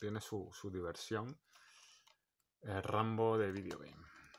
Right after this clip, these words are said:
Rango, basado en una peli infantil, pero una peli infantil bastante cañera, ¿eh? Si no la habéis visto, ver Rango porque es un, una auténtica ida de olla. Pues este es el juego típico de,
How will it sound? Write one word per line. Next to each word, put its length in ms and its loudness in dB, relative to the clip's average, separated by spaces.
Rango, 880 2
basado 340 4
en 100 4
una 220 4
peli 160 6
infantil, 420 2
pero 160 0
una 160 2
peli 140 2
infantil 1120 2
bastante 420 0
cañera, 440 2
¿eh? 20 0
Si 140 -6
no 120 0
la 100 2
habéis 140 2
visto, 300 -2
ver 220 4
Rango 320 2
porque 560 0
es 80 -4
un, 880 -4
una 140 -2
auténtica 500 0
ida 220 4
de 100 0
olla. 260 -6
Pues 180 -10
este 120 -8
es 60 -2
el 80 -4
juego 260 4
típico 460 2
de, 280 2